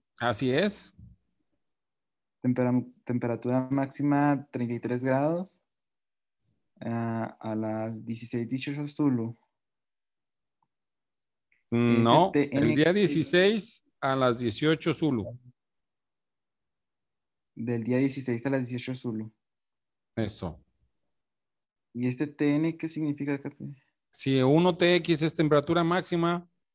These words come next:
Speaker 1: ¿el T N
Speaker 2: Ah,
Speaker 1: qué sería?
Speaker 2: temperatura mínima.
Speaker 1: Eso, muy bien.
Speaker 2: Temperatura mínima de veintitrés grados del día dieciséis a las doce Zulu.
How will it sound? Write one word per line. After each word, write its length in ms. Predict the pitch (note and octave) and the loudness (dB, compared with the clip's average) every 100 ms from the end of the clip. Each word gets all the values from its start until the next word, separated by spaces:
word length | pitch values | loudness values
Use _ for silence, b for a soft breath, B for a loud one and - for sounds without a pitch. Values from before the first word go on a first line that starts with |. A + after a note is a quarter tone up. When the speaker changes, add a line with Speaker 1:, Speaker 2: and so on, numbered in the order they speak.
| _ _ _ | _ _ _
Speaker 1:
¿el 240 | D3+ C3 C3 | -4 -4 0
T 220 | D#3 D#3 | 2 2
N 120 | D#3+ | 2
Speaker 2:
Ah, 60 | C3 | 2
Speaker 1:
qué 120 | C#3 | 2
sería? 240 | D3+ C#3+ | 2 0
Speaker 2:
temperatura 300 | A#2+ - C#3 - - | -2 -4 -6 -6 -16
mínima. 260 | C#3+ C#3 - _ _ _ _ _ _ | -12 -12 -12 _ _ _ _ _ _
Speaker 1:
Eso, 480 | - F#2 - G#2+ F#2 F2 | -14 -12 -4 0 0 -2
muy 0 | |
bien. 160 | C3 | -2
Speaker 2:
Temperatura 460 | G#2+ B2+ F#3+ C3 C#3 | 0 0 0 -2 0
mínima 640 | C#3+ C#3+ D3 D3+ D#3 D#3 - _ _ _ _ _ _ _ | 0 0 0 -2 -4 -6 -8 _ _ _ _ _ _ _
de 100 | - | -4
veintitrés 480 | A#2+ A#2 - A#2+ B2 | -4 -4 -6 -6 -2
grados 600 | C3+ C3 D3 E3 E3+ - _ _ _ _ _ _ _ | 0 2 2 0 -4 -12 _ _ _ _ _ _ _
del 280 | A2+ A#2+ A#2 | -8 -6 -2
día 180 | B2 | -2
dieciséis 800 | B2 C3 B2+ B2+ B2+ C#3 C#3+ D3 _ _ - - _ _ _ _ _ _ _ - | -2 -4 -8 -4 -4 -2 -2 -4 _ _ -20 -20 _ _ _ _ _ _ _ -12
a 280 | A2+ A2 A2 | -8 -6 -6
las 200 | A2 G#2+ | -8 -8
doce 240 | A2+ - | -10 -10
Zulu. 360 | - A2 G#2+ | -12 -10 -10